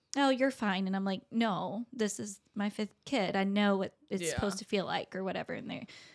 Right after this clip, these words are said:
Speaker 1: "Okay, well, maybe," <laughs> you
Speaker 2: Yeah.
Speaker 1: know? So I, I know that a, a lot of moms probably over worry, which
Speaker 2: Mm-hmm.
Speaker 1: is a great thing. I want a mom that over <laughs> worried about stuff more than one that didn't.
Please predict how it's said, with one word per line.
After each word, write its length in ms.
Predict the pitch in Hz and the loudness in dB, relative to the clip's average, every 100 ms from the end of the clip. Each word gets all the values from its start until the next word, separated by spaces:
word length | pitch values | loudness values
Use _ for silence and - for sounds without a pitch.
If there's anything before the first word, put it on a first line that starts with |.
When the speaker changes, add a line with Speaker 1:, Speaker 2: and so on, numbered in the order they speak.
| _ - | _ -6
Speaker 1:
"Okay, 360 | 233 240 - 190 | -4 -2 -4 -2
well, 240 | 190 196 | 0 2
maybe," 500 | 208 190 175 170 196 | 0 0 -2 -2 0
<laughs> 180 | 277 - | 2 4
you 220 | 302 247 226 | 2 2 2
Speaker 2:
Yeah. 80 | 220 | 4
Speaker 1:
know? 200 | 202 214 - - - | 2 0 -6 -14 0
So 140 | 185 | 4
I, 260 | 208 240 - | 4 2 0
I 140 | 247 240 | 2 4
know 300 | 240 247 247 | 4 4 4
that 420 | 240 196 190 - - | 4 4 4 -2 -2
a, 160 | 208 196 - _ - | -2 -2 -6 _ -2
a 100 | 202 | 2
lot 220 | 196 196 | 2 2
of 180 | 185 190 | -2 -2
moms 460 | 202 202 190 185 | 0 2 2 -2
probably 800 | - - 185 180 185 180 170 185 - _ _ | -6 0 0 0 -2 -2 -2 -2 -6 _ _
over 360 | 226 226 226 247 | 4 4 4 -2
worry, 600 | 202 - 202 185 240 190 175 | -2 -6 -4 0 0 -2 -6
which 160 | 196 | -4
Speaker 2:
Mm-hmm. 100 | 147 | -4
Speaker 1:
is 100 | 190 | -2
a 60 | 214 | -2
great 280 | 226 175 - | -2 -4 -4
thing. 320 | 180 - 208 - - | -4 -2 -2 -4 -4
I 160 | 185 175 - _ | -2 -2 -8 _
want 360 | 214 208 190 185 | -12 -4 -2 0
a 40 | |
mom 220 | 185 180 | 0 0
that 140 | 180 185 | 0 -2
over 260 | 180 185 | -2 -2
<laughs> 400 | 180 185 - 233 | -2 0 0 -2
worried 400 | - 240 196 208 | 0 2 2 0
about 280 | 190 - - | -2 -4 -4
stuff 260 | - 190 190 | 0 0 0
more 140 | 196 | -2
than 100 | 190 | -2
one 120 | 190 185 | -2 -2
that 120 | - | -2
didn't. 400 | 190 180 185 | 0 0 -2